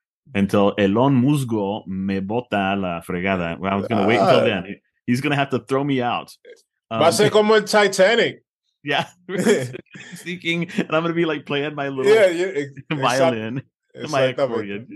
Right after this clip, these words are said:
Speaker 2: Yes, yes. The
Speaker 1: Um,
Speaker 2: band,
Speaker 1: and
Speaker 2: the
Speaker 1: then
Speaker 2: band keeps playing.
Speaker 1: <laughs> It's gonna be, yeah, there's a whole bunch of us, like, activists that'll be there, like, until the very last minute. We're like, "All right, now jump on the door and see how many of us survive."
Speaker 2: <laughs>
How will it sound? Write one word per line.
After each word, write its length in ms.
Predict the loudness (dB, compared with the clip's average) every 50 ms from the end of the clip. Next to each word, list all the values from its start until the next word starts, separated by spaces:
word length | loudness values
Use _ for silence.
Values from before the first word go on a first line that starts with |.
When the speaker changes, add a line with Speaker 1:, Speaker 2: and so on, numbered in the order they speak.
| -14 -10
Speaker 2:
Yes, 580 | -4 0 2 2 2 2 0 -2 -6 -10 -14 -18 -18 -12 -6
yes. 500 | -2 0 0 0 -2 -4 -8 -12 -16 -6 _ 0
The 100 | 2 4
Speaker 1:
Um, 100 | 4 6
Speaker 2:
band, 300 | 6 6 6 4 4 2
Speaker 1:
and 100 | 2 0
Speaker 2:
the 40 | 0
Speaker 1:
then 120 | 0 4
Speaker 2:
band 360 | 4 6 6 6 4 4 2
keeps 320 | 0 -2 -2 -2 -4 -8 -14
playing. 560 | -6 -4 -2 0 0 0 -2 -2 -4 -6 -10 -14
Speaker 1:
<laughs> 40 | _ _ _ _ _ _ 0 0
It's 300 | 0 2 0 -2 -2 0
gonna 200 | 2 2 2 2
be, 120 | 2 2
yeah, 300 | 2 4 4 4 2 0 -4 -10 -12 -8
there's 180 | -6 -4 0
a 60 | 2 2
whole 220 | 2 2 0 0
bunch 240 | -2 -2 -2 -2 -4
of 120 | -4 -2
us, 240 | -2 -2 -4 -4 -4
like, 200 | -4 -4 -4 -2
activists 440 | 0 -2 -2 -2 -2 -4 -4 -4 -2
that'll 160 | -2 -2 -2
be 120 | 0 0 0
there, 260 | 0 0 0 0 0
like, 180 | 0 0 -2 -2
until 200 | -4 -6 -6 -6
the 80 | -6
very 180 | -4 -4 -2 0
last 220 | 0 0 0 0
minute. 180 | 0 -2 -2 0
We're 100 | -2 -2 -2
like, 140 | 0 0
"All 60 | 2 2
right, 220 | 4 4 4 2
now 200 | 0 0 -2 -2
jump 280 | -2 -2 -2 -2 -2 -2
on 100 | -4 -4
the 60 | -4
door 360 | -2 0 0 2 2 2 0
and 120 | -2 -4
see 120 | -4 -4 -2
how 40 | -2
many 140 | 0 0
of 80 | 0 -2
us 120 | -2 -2
survive." 340 | -4 -4 -2 -2 -2 -2 -2 -6
Speaker 2:
<laughs> 40 | _